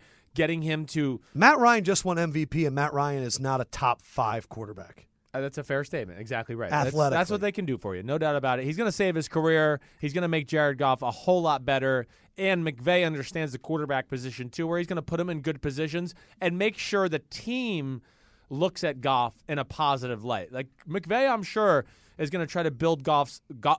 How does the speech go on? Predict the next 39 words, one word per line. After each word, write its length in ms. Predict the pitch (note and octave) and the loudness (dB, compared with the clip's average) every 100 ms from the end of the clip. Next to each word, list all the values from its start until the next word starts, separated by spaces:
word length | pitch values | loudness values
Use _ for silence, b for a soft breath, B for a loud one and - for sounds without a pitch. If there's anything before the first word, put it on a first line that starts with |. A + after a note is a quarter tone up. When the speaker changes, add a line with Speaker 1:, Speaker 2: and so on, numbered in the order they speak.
| - | 0
Speaker 1:
he'll 140 | C#3 | -6
probably 280 | D3 D#3 D3 | -4 -4 -4
show 240 | - E3 C#3+ | -2 0 0
Goff's 380 | B2+ C3+ C#3+ | 2 2 2
good 260 | - D#3 C3+ | -2 -4 -4
throws 360 | B2 D3 D3 - | -2 0 0 -2
to 80 | |
the 80 | C#3 | -4
team 460 | C3+ - F3+ D#3+ B2 | -6 -8 -6 -4 -4
in 100 | A#2 | -4
Speaker 2:
Yeah. 60 | A#2+ | 0
Speaker 1:
August 400 | A2+ G#2+ A2 - | 0 0 -6 -6
during 160 | C#3+ | -8
training 260 | - B2+ A2+ | -4 -6 -4
camp, 140 | A#2 | -6
just 160 | F#3+ - | -8 -4
to 80 | G#3 | -6
build 360 | C3 B2 F#3 | -4 0 2
the 60 | D#3+ | 0
confidence 380 | - F3 D#3+ D3 | -2 -2 -2 -6
for 120 | C#3+ | -8
Goff 440 | B2 C#3 D3 G3+ - | -2 2 4 4 0
and 140 | E3 D3+ | -6 -4
the 80 | |
rest 240 | C#3+ D3 C#3 | -2 -4 -6
of 40 | |
the 80 | C3+ | -6
team 200 | C#3+ B2+ | -6 -6
as 80 | A2 | -6
well. 300 | E3 G#2+ - | -4 -4 -6
Speaker 2:
I, 80 | F3+ | -8
I'm 140 | D#3+ E3 | -4 -2
just 160 | G3 - | -2 -4
sitting 180 | - | -4
here 160 | G2+ G#2+ | -6 -6
going, 280 | G#2 G#2+ G#2 | -6 -6 -8
"Can 200 | - E3+ | -8 -8
I, 60 | G3+ - | -8 -14
c-, 80 | - | -20